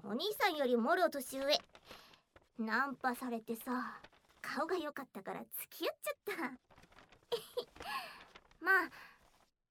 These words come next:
いろいろ相性がいいのもあるんすけどね。お、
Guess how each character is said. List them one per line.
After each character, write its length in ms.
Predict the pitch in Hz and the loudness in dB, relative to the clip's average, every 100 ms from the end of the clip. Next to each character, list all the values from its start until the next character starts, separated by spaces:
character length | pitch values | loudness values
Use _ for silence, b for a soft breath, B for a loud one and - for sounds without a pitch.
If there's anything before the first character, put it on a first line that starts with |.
| - | -8
い 80 | 185 | -2
ろ 120 | 302 | 0
い 80 | 392 | 0
ろ 160 | 349 - | -2 -2
相 180 | 285 | -4
性 240 | 359 440 415 | -4 -6 -4
が 120 | 311 | -4
い 60 | 339 | -4
い 120 | 370 | -4
の 100 | 349 | -4
も 100 | 311 | -4
あ 140 | 311 | -4
る 80 | 349 | -4
ん 80 | 359 | -8
す 100 | - | -10
け 120 | 320 | -8
ど 100 | 285 | -6
ね。 340 | 359 381 381 427 _ _ _ _ _ _ _ _ _ _ _ _ _ _ _ _ _ - | -4 -4 -6 -10 _ _ _ _ _ _ _ _ _ _ _ _ _ _ _ _ _ -16
お、 200 | 202 | -14